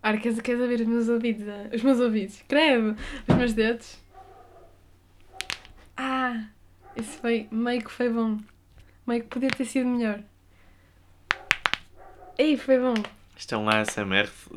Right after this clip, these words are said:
Speaker 2: de ossos.
Speaker 1: S M R.
Speaker 2: A S M R.
Speaker 1: S M R, ok, olha.
Speaker 2: As pessoas vão estar a ouvir isto e vão estar,
Speaker 1: Não,
Speaker 2: tipo, a achar
Speaker 1: porque
Speaker 2: que é mesmo nojento.
Speaker 1: Não, não, estalar é bom. Tu és
Speaker 2: Faz
Speaker 1: a-,
Speaker 2: bem.
Speaker 1: tu és aquele que estala a meio dos textos. Tipo, tá tudo em silêncio e depois,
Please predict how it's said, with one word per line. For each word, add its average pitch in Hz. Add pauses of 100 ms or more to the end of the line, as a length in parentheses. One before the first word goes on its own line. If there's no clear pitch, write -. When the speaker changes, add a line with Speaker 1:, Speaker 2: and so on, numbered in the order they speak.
(140)
Speaker 2:
de 123
ossos. 107
Speaker 1:
S 254
M 233
R. 233 (260)
Speaker 2:
A 113
S 123
M 113
R. 104
Speaker 1:
S 214
M 208
R, 208
ok, 220
olha. 208
Speaker 2:
As 151
pessoas 117
vão 117
estar 120
a 127
ouvir 110
isto 107
e 117
vão 120
estar, 123 (800)
Speaker 1:
Não, 311
Speaker 2:
tipo, -
a 339 (100)
achar 285
Speaker 1:
porque 330
Speaker 2:
que 339
é 330
mesmo 294
nojento. 269
Speaker 1:
Não, 285
não, 226
estalar 240
é 254
bom. 196 (640)
Tu 311
és 320
Speaker 2:
Faz -
Speaker 1:
a-, 311
Speaker 2:
bem. -
Speaker 1:
tu 311
és 302
aquele 294
que -
estala 240
a 226
meio 220
dos 214
textos. 208 (140)
Tipo, 220
tá 247
tudo 233
em 233
silêncio 226
e -
depois, 220